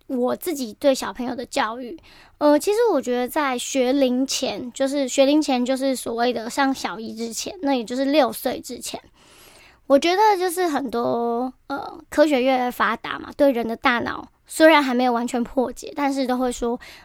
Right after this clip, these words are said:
呃，两岁、三岁都是脑-，脑神经元发-，最发达的时候，所以要给他们很多刺激，让他们，呃，奠定一个良好的基础。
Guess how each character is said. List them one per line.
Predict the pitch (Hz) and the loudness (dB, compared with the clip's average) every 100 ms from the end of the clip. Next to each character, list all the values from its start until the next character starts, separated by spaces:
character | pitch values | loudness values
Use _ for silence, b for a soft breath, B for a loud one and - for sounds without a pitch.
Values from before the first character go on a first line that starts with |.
| _ | _
呃， | 262 247 | -8 -6
两 | - 233 | -6 -4
岁、 | - 269 | 2 2
三 | - 247 | 2 -2
岁 | 262 269 233 | -2 -2 -2
都 | 247 | -4
是 | 262 262 247 B B B | -4 -4 -6 B B B
脑-， | 277 - - - | -4 -4 -6 -6
脑 | 262 208 | -4 -4
神 | - 254 | -2 -2
经 | 254 311 | 4 4
元 | 277 240 | 4 2
发-， | 269 240 - | -2 -2 0
最 | 294 | 0
发 | 262 254 | 2 0
达 | - | 0
的 | 208 | -4
时 | 220 - 233 | -6 -6 -6
候， | 226 269 254 B B B | 2 4 4 B B B
所 | - 254 | -4 -2
以 | 254 240 233 | -2 -4 -2
要 | 262 247 | -2 -2
给 | - - | -8 -8
他 | 254 | -4
们 | 262 240 | -4 -4
很 | 202 247 226 | -4 -4 0
多 | 262 277 | 2 2
刺 | 277 339 302 | 2 -2 -2
激， | 233 269 262 269 B - | 0 0 0 -2 B -4
让 | 277 269 | 0 0
他 | 269 | 0
们， | 269 240 240 440 _ | 0 -2 -6 -12 _
呃， | - - - - - | -12 -12 -12 -10 0
奠 | 320 285 | 2 4
定 | 302 | 4
一 | |
个 | 277 254 | 2 2
良 | 220 247 | -2 -2
好 | 240 | -4
的 | 233 | -6
基 | - 247 262 | -8 -4 -4
础。 | - - | -4 -6